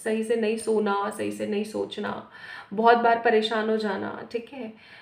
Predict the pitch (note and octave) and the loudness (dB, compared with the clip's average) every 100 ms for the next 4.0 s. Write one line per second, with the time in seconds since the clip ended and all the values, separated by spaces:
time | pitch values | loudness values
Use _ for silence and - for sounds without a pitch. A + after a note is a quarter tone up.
0 | - G3 G#3+ A#3+ A#3 A#3+ A#3 A#3+ A#3+ A#3+ | -10 -6 2 2 6 4 4 2 4 4
1 | A#3+ A#3+ A#3+ A#3+ A#3+ A3+ A3 A3+ A3+ A3 | 4 0 2 2 4 2 2 2 2 0
2 | A3 G#3+ G#3+ A3 G#3+ A3 A3 G#3+ G#3 A3 | 0 -2 -2 0 2 2 0 0 -2 -2
3 | G#3 G#3 G3+ G3 F#3+ G3+ G3 G3 G3+ | 0 -2 -2 -4 -4 -4 -4 -4 -6